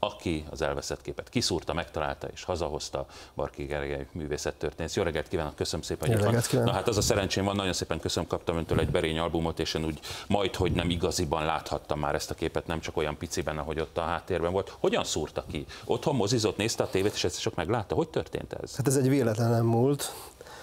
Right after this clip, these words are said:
Speaker 2: Ez jó néhány évvel ezelőtt, karácsonykor, szenteste. Hát, ö, mivel a gyerekeim is nézik most a műsort, ezért ké-, kénytelen leszek világnyelven fogalmazni.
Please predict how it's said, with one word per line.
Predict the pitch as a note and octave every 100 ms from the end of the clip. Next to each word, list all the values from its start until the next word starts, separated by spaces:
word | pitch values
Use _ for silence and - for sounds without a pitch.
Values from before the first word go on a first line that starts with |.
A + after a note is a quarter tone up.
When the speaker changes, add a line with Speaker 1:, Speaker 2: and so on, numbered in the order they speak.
| - -
Speaker 2:
Ez | - A#2
jó | B2+ C#3+
néhány | B2 A#2
évvel | A#2+ A#2
ezelőtt, | A#2+ A#2+ A#2
karácsonykor, | - A#2+ G#2+ G#2+ A#2 A2+ - C#3 D3+ C3+ -
szenteste. | - A2+ A2 A2 - D3 D3 - - - - - -
Hát, | - B2 B2+ -
ö, | B2+ C#3 D3+
mivel | D3+ C3
a |
gyerekeim | B2+ E3 D#3 A#2+
is | A#2+ A#2+
nézik | B2+ B2+ A2+
most | A2 G2+
a |
műsort, | A#2+ C3 A#2 A#2+
ezért | A#2 A#2
ké-, | - C3 B2
kénytelen | C#3+ C3+ A#2+
leszek | A#2 A#2+ A2
világnyelven | C3+ A#2+ A2 A2+ B2+
fogalmazni. | B2+ B2+ C3+ A#2+ A2 G#2+ C#3+